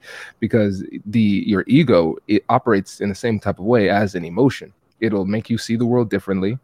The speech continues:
and then you will make decisions and take actions based on those beliefs. That'll guide what you do and what you say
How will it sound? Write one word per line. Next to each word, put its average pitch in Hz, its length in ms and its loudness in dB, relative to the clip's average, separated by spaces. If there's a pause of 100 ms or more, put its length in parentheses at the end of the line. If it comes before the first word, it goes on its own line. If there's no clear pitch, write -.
(120)
and 110 140 -2
then 107 140 2
you 110 100 0
will 107 260 0
make 110 380 -2
decisions 104 720 -2 (180)
and 104 100 -10
take 104 220 2
actions 101 500 2
based 107 360 -2
on 104 100 2
those 95 220 0
beliefs. 98 500 -4
That'll 101 220 0
guide 98 320 2
what 95 160 0
you 98 100 -2
do 98 400 -4
and 107 140 -2
what 101 160 -4
you 113 80 -4
say 107 440 4